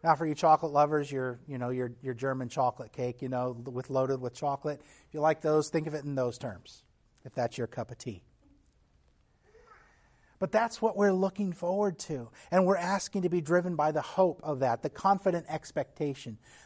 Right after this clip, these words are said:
The Christian, we live in hope of what we don't see, of what we don't grasp. And we oftentimes, when we pray for this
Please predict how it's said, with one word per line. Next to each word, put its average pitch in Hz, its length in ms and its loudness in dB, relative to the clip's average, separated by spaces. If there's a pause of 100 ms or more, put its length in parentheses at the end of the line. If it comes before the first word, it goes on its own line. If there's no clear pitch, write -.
The 151 100 0
Christian, 233 580 0
we 190 160 -4
live 202 240 0
in 214 120 0
hope 180 340 0
of 175 100 -4
what 175 160 -6
we 196 120 -2
don't 147 300 -2
see, 262 460 -2 (1200)
of 151 120 -8
what 175 120 2
we 190 80 -2
don't 156 280 -4
grasp. 170 540 -8 (1500)
And 196 220 2
we 202 160 2
oftentimes, 196 800 4
when 180 120 0
we 175 140 6
pray 220 360 4
for 175 180 0
this - 600 -2